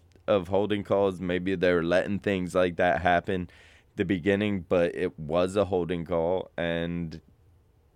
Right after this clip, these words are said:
it happened, but a little better clock management,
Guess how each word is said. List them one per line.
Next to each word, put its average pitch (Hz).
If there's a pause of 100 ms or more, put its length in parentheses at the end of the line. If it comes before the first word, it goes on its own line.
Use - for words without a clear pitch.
(140)
it 104
happened, 92 (160)
but 85 (1000)
a 92
little 95
better 92
clock 90
management, 92